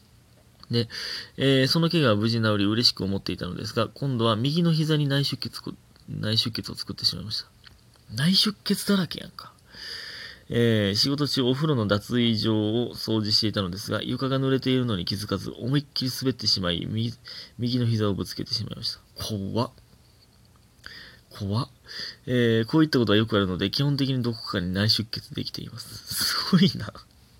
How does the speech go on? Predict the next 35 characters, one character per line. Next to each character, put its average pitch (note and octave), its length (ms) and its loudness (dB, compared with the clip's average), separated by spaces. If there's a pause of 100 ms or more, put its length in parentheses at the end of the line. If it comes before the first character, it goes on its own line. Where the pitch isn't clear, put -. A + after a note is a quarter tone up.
(260)
<laughs> F3 640 0
え？ E3+ 260 -4 (840)
内 D#3+ 200 2
出 A#3 240 2
血 A#3 240 0
だ A3 120 4
ら A#2+ 100 2
け - 140 -14
や。 - 80 -16 (420)
ほ A2+ 60 -8
ん A2 40 -4
ま - 60 -6 (140)
に。 - 80 -16 (1500)
そ - 120 -2
れ C3+ 60 2
な D3 80 0
ん D3 40 -2
か、 - 240 -2 (720)
格 - 240 -10
闘 B3 180 4
家 B3 120 4
な G3 80 4
ん G2+ 80 2
か F#2 120 -4
と F2 80 -6
思 F2+ 140 -4
わ F2 60 -2
れ F2 60 -2
る F2+ 80 -8
ん - 40 -10
ち - 100 -6
ゃ - 40 -12
い - 20 -14
ま - 80 -18
す？ - 220 -16